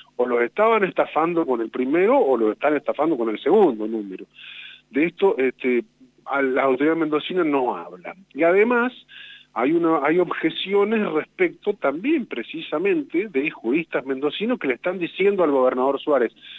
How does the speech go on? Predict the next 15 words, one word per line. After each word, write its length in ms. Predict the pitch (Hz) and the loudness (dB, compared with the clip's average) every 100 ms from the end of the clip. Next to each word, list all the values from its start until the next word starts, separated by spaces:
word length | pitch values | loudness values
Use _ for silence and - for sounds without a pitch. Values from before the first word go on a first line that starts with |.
| - - _ | -20 -20 _
eh, 320 | 135 127 113 110 | -4 -2 -2 -2
"Gobernador, 640 | 127 127 143 170 175 127 | -4 -2 -2 0 -2 -4
fíjese 520 | - 175 151 - 185 | -8 -6 -6 -4 -6
que 540 | - 147 127 113 110 110 | -2 -2 0 -2 -4 -2
la 100 | 117 | -4
Corte 480 | 117 190 185 - 117 | -2 -2 -2 -4 -6
ha, 680 | 123 156 147 120 107 98 92 90 | 0 2 2 0 -4 -8 -10 -16
eh, 560 | 101 95 92 90 92 92 _ _ - - | -20 -20 -20 -20 -20 -20 _ _ -20 -12
paralizado 920 | 113 110 113 110 - 247 202 123 113 113 | -6 -4 -4 -6 -2 2 4 4 2 0
obras 500 | 131 123 120 117 - - - - - - | 0 2 2 0 -2 -14 -20 -20 -18 -12
similares 640 | 123 123 120 135 120 117 - - | -8 -4 0 0 2 0 -2 -16
en 180 | 113 107 | -14 -10
casos 360 | 107 120 - 110 - | -4 -4 -6 -12 -10
similares. 500 | 107 107 104 92 101 | -8 -6 -6 -6 -10
Entonces, 440 | 107 131 113 113 | -6 -4 -4 -10